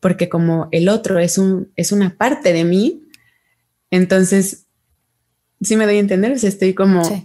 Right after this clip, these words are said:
Speaker 1: sanando a través de la relación que estoy teniendo con el otro, porque el otro soy yo, ¿no?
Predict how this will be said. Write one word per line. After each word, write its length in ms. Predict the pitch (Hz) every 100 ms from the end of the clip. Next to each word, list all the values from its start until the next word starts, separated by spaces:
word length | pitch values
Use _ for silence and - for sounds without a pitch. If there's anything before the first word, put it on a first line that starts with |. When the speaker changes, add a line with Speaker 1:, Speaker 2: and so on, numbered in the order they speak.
| - -
Speaker 1:
sanando 640 | - 185 185 202 226 202
a 120 | 160 160
través 340 | 165 165 165
de 80 | 180
la 120 | 175
relación 420 | 160 156 156 175
que 80 | 175
estoy 220 | 175 170
teniendo 360 | 165 165 165 165
con 140 | 165
el 100 | 160 160
otro, 220 | 160 170
porque 220 | 175 175
el 60 | 202
otro 180 | 208
soy 300 | 185 175 165
yo, 340 | 160 156 147 - _ _ _ _ _ _ _ _ _
¿no? 380 | 160 156 165 247